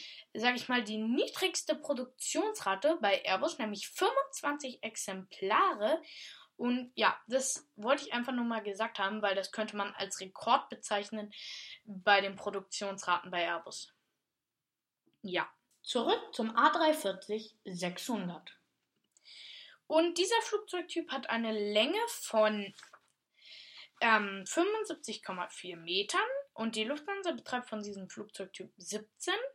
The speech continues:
und die Spannweite beträgt dreiundsechzig Komma fünf Meter und eine Geschwindigkeit von achthundertneunzig Meter, und das sind zwanzig Kilometer pro Stunde weniger als beim A drei fünfzig neunhundert.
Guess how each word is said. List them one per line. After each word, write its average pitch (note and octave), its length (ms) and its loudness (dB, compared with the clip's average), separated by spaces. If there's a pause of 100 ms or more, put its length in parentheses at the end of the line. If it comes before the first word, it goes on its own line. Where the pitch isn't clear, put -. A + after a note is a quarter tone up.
(500)
und B3 180 -4
die C4+ 80 -2
Spannweite G#4+ 520 2
beträgt D4+ 500 -2
dreiundsechzig E4 680 2
Komma F3 280 -8
fünf - 560 -10
Meter A3+ 360 -2 (600)
und - 80 -2
eine A3 200 4
Geschwindigkeit A#3+ 680 -2
von G#3 180 -6 (140)
achthundertneunzig A3+ 1200 2
Meter, G#3+ 220 -2 (120)
und D4+ 80 -8
das G#3 180 -2
sind F#3+ 240 -10
zwanzig D4+ 920 2 (500)
Kilometer D4 680 2 (280)
pro C#4 160 2
Stunde C4 520 -2
weniger D4 400 4
als - 220 -2
beim F#3+ 220 -4
A F#3+ 100 2
drei F#3 160 -6
fünfzig - 540 -14
neunhundert. G#3 800 -2